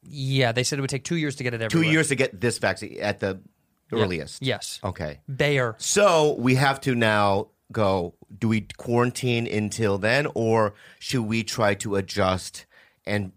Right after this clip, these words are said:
Speaker 2: and go out and, and, and live our lives with
Speaker 1: Do you,
Speaker 2: this pandemic?
Speaker 1: do you wanna just go out and live? <sighs> You can be honest. That's not, it's okay to say yes. You do.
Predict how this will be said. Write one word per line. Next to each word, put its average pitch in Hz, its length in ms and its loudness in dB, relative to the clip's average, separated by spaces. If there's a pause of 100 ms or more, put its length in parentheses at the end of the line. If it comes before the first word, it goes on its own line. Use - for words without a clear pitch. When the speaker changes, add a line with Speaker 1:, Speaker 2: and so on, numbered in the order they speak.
(140)
Speaker 2:
and 92 320 -2
go 92 180 0
out 87 260 0
and, 92 340 -6
and, 87 420 -2 (440)
and 98 320 -8 (100)
live 101 320 0
our 92 120 2
lives 90 680 -4 (640)
with 117 220 0
Speaker 1:
Do 143 40 4
you, 143 100 4
Speaker 2:
this 139 180 2
pandemic? 113 420 -2
Speaker 1:
do 139 40 4
you 139 80 2
wanna 131 180 0
just 127 180 -4
go 127 120 0
out 127 120 0
and 131 100 -4
live? 151 240 -2 (1400)
<sighs> - 80 -14 (720)
You 135 80 -10
can 254 120 -4
be 277 160 -2
honest. 156 380 -2
That's 147 160 -4
not, 196 140 -8
it's 151 160 -6
okay 175 320 0
to 165 100 -2
say 139 180 0
yes. 127 540 -2 (1700)
You 139 140 -4
do. 220 280 -4